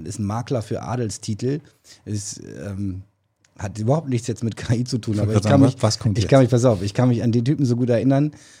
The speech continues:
Speaker 1: weil er mal, weil der gesagt hat in so einem, in so einer Reportage über ihn, also er hat mal rausgefunden, also gar nicht zu arbeiten, das ist auch nicht geil, weil man muss irgendwie sowas zu tun haben, so ein bisschen. Und, aber zu viel auch nicht. Und sein Sweet Spot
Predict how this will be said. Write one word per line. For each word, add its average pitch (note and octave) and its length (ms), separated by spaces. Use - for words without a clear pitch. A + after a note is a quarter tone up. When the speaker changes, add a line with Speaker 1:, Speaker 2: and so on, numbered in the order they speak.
Speaker 1:
weil A#2+ 180
er B2 80
mal, A#2 540
weil A#2+ 100
der A2+ 100
gesagt A#2+ 300
hat B2+ 80
in A2+ 140
so A2 100
einem, G#2+ 320
in A2 120
so A2 60
einer A2 140
Reportage A#2+ 520
über B2+ 140
ihn, C3+ 280
also A#2 200
er B2 100
hat D#3+ 120
mal D3 120
rausgefunden, D#3+ 840
also B2+ 220
gar C#3 180
nicht F#3 160
zu - 120
arbeiten, C#3+ 920
das C3 220
ist G#2+ 160
auch B2+ 160
nicht D3 160
geil, D3 320
weil B2+ 160
man B2 180
muss B2+ 160
irgendwie A#2+ 260
sowas A2 420
zu G#2 100
tun D#3 240
haben, D#3 280
so C#3+ 100
ein C3+ 60
bisschen. D3+ 460
Und, B2+ 360
aber B2 200
zu E3+ 100
viel E3 160
auch E3+ 220
nicht. E3+ 340
Und B2+ 160
sein C3 260
Sweet E3+ 380
Spot D3 300